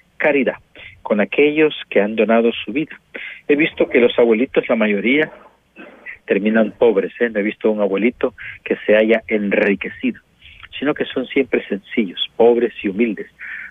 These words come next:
porque han dedicado no solo su vida, sino también sus bienes, sus ahorros, para los hijos y para los nietos.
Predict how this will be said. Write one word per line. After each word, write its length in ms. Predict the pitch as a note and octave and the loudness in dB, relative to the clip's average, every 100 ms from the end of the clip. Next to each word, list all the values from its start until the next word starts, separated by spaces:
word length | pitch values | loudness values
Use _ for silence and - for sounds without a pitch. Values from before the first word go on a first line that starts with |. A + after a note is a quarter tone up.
| _ | _
porque 340 | A#2+ G#2+ - B2 | 0 2 2 0
han 260 | D3 D#3 | 0 -2
dedicado 640 | B2+ A2 G#2 C#3 C#3 C#3 - _ - | 0 0 0 0 2 2 -2 _ -12
no 120 | - D#3 - | -4 -4 0
solo 220 | E3+ A#3+ | 2 2
su 180 | G#3 - | 0 -2
vida, 360 | D#3+ G#3 - - - - _ - - | 0 2 0 -8 -18 -20 _ -20 -6
sino 200 | - A2 | 0 0
también 480 | B2+ C3 A2+ C3 E3 | 2 0 2 2 0
sus 260 | - - - - | -2 -6 -6 -6
bienes, 440 | F#2 E3 - - | 0 2 2 -4
sus 280 | - G2+ - | -6 -6 -2
ahorros, 500 | F2 C3 - - - - - - - | 2 2 2 -4 -10 -16 -18 -10 0
para 220 | G2+ G2 | 2 2
los 220 | F#2 - | 0 0
hijos 320 | F3 - E3 - - | -2 0 0 0 -6
y 100 | C3 | -6
para 440 | - - C#3 C3+ | -4 -2 2 2
los 200 | B2+ B2 | 2 -2
nietos. 480 | A#2+ C3+ C#3 - | -2 0 -2 -4